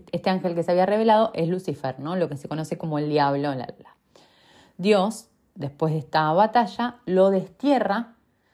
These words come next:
lo destierra, o sea, del cielo, no lo destierra, los, bueno,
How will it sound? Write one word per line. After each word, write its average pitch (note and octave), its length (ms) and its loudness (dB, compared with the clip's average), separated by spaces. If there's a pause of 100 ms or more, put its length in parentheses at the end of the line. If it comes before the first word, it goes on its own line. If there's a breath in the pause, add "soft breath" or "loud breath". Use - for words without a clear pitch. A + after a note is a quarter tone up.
(720)
lo D3 120 -8
destierra, C#3 520 -10
o B2 120 -8
sea, B2+ 160 -8
del B2+ 140 -6
cielo, C3 280 -2
no C3+ 140 -6
lo C#3 100 0
destierra, C#3 500 -4
los, C3 380 -8 (440)
bueno, C3+ 220 -2